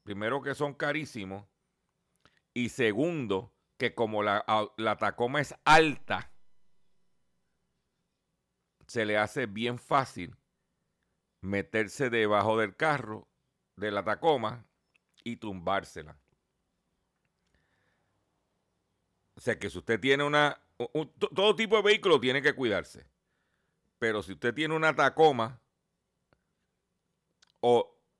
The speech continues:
tenga mucho cuidado, póngale los kits esos que venden, en los sitios que hacen muffler, también, este, te hacen, eh,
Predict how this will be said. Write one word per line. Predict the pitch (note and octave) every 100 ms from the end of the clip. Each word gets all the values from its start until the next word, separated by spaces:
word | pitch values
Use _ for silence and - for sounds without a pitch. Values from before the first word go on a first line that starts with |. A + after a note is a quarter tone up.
| _ -
tenga | B2 B2
mucho | A#2+ C3+ D#3+
cuidado, | D#3 D3+ C#3 A#2 A2 A#2+ _ _ _ _ _ _ _ _ _ _ _ _ _ _ _ _ _ D#2+
póngale | F#2+ G2+ A#2 A#2+ A#2 A2 G#2+ G2+
los | G2 G2 F#2+
kits | - B2 A#2+
esos | B2 C3
que | - G#2
venden, | G#2+ A#2 A2
en | G2+ F#2
los | F2+
sitios | - B2 D3
que | - B2+
hacen | B2+ D3
muffler, | B2+ C3+ C3+ A2 F#2+ - _ _ _ _ _ _ _
también, | - G2+ F#2+ A#2 C3
este, | A#2 A2+ A#2 G#2
te | G#2+
hacen, | G#2 C#3 A2 - _ _ _ _ _ _ _ -
eh, | G#2+ G2+ F#2 E2+ D#2